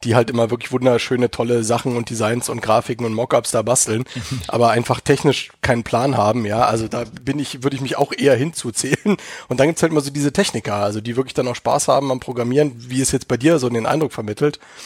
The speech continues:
Speaker 1: Deswegen, äh, hab ich das jetzt einfach mal so dreist geraten, ja.
Speaker 2: <laughs> Na, ich, ich, ich glaub, so eine meiner Stärken ist, dass ich beides halbwegs kann. Also ich bin in, in, in, in allen Gebieten irgendwie nicht der Beste, aber ich glaub, ich hab in, in vielen Gebieten ganz guten Grundkenntnisstand und kann irgendwie sinnvoll mitreden.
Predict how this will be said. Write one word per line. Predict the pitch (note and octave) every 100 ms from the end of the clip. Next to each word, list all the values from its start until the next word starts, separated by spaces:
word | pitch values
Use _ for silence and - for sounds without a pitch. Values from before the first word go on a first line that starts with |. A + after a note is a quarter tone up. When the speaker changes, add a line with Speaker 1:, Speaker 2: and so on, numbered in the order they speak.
| - -
Speaker 1:
Deswegen, | A#2+ - A#2+ A#2 A2+
äh, | A2+ A2
hab | A2+
ich | A2+
das | - -
jetzt | A#2
einfach | A#2 G#2+ A2+
mal | G#2+
so | G#2+
dreist | G#2 A#2+ F#3+ -
geraten, | D3+ A#2 - - F#3+
ja. | E3 G#3+ - F#2+ A#2
Speaker 2:
<laughs> | F2 - - D3
Na, |
ich, | D3 -
ich, | -
ich | -
glaub, | C3
so | -
eine | A#2 B2+
meiner | A#2+ A2+
Stärken | G#2 A2+ B2 C#3
ist, | A2 A2+
dass | G#2
ich | G2+ -
beides | F#2 A#2+ A#2 - A2
halbwegs | A2 - -
kann. | G#2+ G2
Also | G#2+
ich | -
bin | A2
in, | G#2+ G2+
in, | G#2+ G#2
in, | G#2 G#2 G#2 G#2 - - A#2
in |
allen | - A2 B2
Gebieten | A2 A2 A#2+ B2
irgendwie | A2+ A2+ A2
nicht | A2
der | G#2+
Beste, | G2+ C3 - D3
aber | A#2 A2+
ich | G2+
glaub, | G#2
ich | G#2
hab | -
in, | A2 G#2+
in | G#2+ G2+ G#2
vielen | - A#2+ A#2+ A#2 A2+
Gebieten | G#2 G#2+ A2 A2 G#2 G#2+ - - -
ganz | G2 - -
guten | G#2+ - F#2+
Grundkenntnisstand | - G2+ A2+ - F#2+ E2+ G2 - G2+ G#2+ A#2+
und | G2+ -
kann | G2+
irgendwie | G2+ G2 G2 G2
sinnvoll | F#2+ G#2 G2
mitreden. | F#2 - F#2+ F#2+ A#2